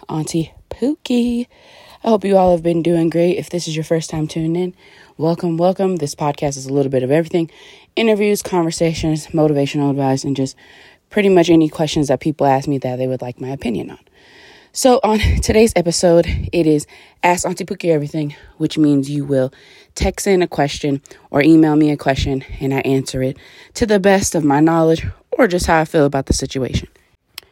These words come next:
So on today's episode, a lot of people have been asking me mom questions, and I guess it fits perfect because it is gonna be Mother's Day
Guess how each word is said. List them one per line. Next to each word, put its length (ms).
So 140
on 80
today's 280
episode, 440
a 140
lot 160
of 60
people 200
have 140
been 100
asking 300
me 140
mom 400
questions, 560
and 100
I 40
guess 200
it 100
fits 200
perfect 380
because 320
it 100
is 180
gonna 220
be 140
Mother's 420
Day 300